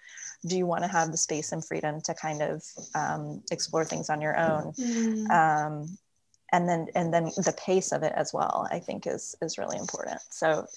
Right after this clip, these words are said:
Speaker 1: yeah, that was, that was something that, like, I was just kind of finally figuring out.
Speaker 2: Yeah, definitely. Well, and it's, it's really beautiful to hear too. It sounds like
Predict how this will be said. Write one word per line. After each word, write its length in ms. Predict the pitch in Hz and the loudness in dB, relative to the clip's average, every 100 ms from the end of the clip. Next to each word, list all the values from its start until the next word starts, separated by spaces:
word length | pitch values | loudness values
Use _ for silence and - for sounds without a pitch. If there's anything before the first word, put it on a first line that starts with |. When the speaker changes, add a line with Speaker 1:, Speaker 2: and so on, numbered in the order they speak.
| - | -12
Speaker 1:
yeah, 400 | 208 220 214 170 165 | -8 -4 -2 -2 -2
that 180 | 190 | -2
was, 300 | 214 196 - - | 0 -2 -4 -4
that 120 | 180 | -2
was 160 | 185 180 | -2 -2
something 380 | 175 170 165 156 | -6 -4 -4 -2
that, 180 | 151 | -2
like, 200 | - 151 | -2 -2
I 100 | - | 0
was 160 | 156 156 | 0 -2
just 340 | - 156 - | -2 -2 -2
kind 180 | - 160 | -8 -4
of 120 | 151 - - _ _ | -4 -6 -20 _ _
finally 420 | - 165 156 156 160 | -2 0 0 -4 -4
figuring 480 | - 147 151 151 147 | -4 -4 -4 -4 -4
out. 360 | 151 151 - _ _ | -2 -4 -6 _ _
Speaker 2:
Yeah, 560 | 226 247 269 285 240 220 | -6 -2 2 4 2 6
definitely. 600 | 254 262 294 233 208 185 | 4 4 -2 0 -2 2
Well, 240 | 254 269 | 6 6
and 100 | 247 | 6
it's, 280 | 254 240 - - | 6 4 -2 0
it's 180 | 247 247 | 2 4
really 200 | 285 302 | 2 4
beautiful 420 | 294 294 294 262 | 4 4 4 2
to 140 | 262 | 2
hear 340 | 233 - 240 226 | -4 0 2 2
too. 320 | - 233 220 - | 2 2 2 4
It 160 | 226 | 2
sounds 260 | 240 247 262 | 4 4 4
like 260 | 233 - | 2 2